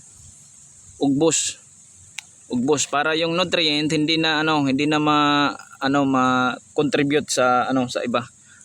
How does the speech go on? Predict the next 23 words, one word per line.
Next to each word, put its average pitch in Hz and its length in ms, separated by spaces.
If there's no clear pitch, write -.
Ma-focus 131 720
na 131 80
dito 127 240
sa 151 320
bunga. 127 400
Dito, 110 320
dito. 110 320
Yan 87 80
po. - 160
Then, 175 240
itong 185 240
mga 180 80
side 170 240
shoot, 147 240
tulad 127 160
nito, 139 320
tanggal 127 480
to, 139 160
tanggal, 120 400
tanggal. 110 400
Yun, 104 400
tanggal. 104 400
Tanggal. 95 400